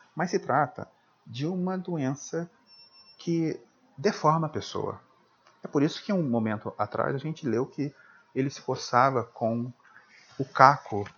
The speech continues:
de telha. Bom, meus irmãos e minhas irmãs em Cristo Jesus, a gente foi até o capítulo dezessete. Então, pra finalizar, vamos fechar nossos olhos, agradecer a Deus por um dia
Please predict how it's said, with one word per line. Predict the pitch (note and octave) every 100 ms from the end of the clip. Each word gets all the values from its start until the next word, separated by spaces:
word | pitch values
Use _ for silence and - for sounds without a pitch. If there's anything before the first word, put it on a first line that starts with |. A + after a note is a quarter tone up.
| _
de | A2 A2+
telha. | - G#2+ G2 F#2+ F2+ - _ _ - - _
Bom, | A#2+ B2
meus | A2+ G2+
irmãos | G2+ G#2 A2+ G#2
e |
minhas | G2+ F#2+
irmãs | G2+ G#2+ G#2+
em |
Cristo | G2 G2 -
Jesus, | F#2+ F#2 B2+ C#3 - -
a | G2
gente | G#2+ G#2+ A2
foi | - A2 G#2
até | -
o | G#2+
capítulo | - - G2+ F#2+
dezessete. | G2 F#2+ F2+ - G#2+ G2 A2+ - C3 _ _ _ _ _ _ _ _ _ _ _ _ B2+
Então, | A#2 C3
pra | -
finalizar, | A2+ A2+ G#2 G2 G2 A2 A#2 - _ _ _ _ _ _ _ _ _ _ _ _ _ -
vamos | - A2+ A2 -
fechar | G#2 - G2+
nossos | G2+ - G2+
olhos, | G#2+ A#2 A2 G#2+ - - - _ _ _
agradecer | - G#2 G2+ G2+ - G#2+ G2+
a |
Deus | G2+ G#2 G2+ - - _ _ _ _ _ -
por | G#2+
um | G#2
dia | G2+ A2 G#2+ G#2 G2+